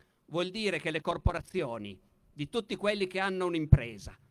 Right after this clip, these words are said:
che vanno dal grande banchiere, dal grande industriale della lana, fino ai muratori, ai fabbri,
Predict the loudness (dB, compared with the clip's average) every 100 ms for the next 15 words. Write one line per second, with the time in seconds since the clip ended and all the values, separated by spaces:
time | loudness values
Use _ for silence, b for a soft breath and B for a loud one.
0 | _ _ _ -6 0 0 0 -2 -4 -2
1 | -2 -2 -6 -8 -4 -4 -4 -4 -4 -4
2 | -2 -2 -4 -6 -4 -4 -4 -4 -4 -4
3 | -4 -4 -6 -8 -8 -2 -2 -4 -12 -6
4 | -2 0 2 2 2 2 0 -2 -4 -4
5 | -4 -4 -2 0 0 0 -4 -4 -8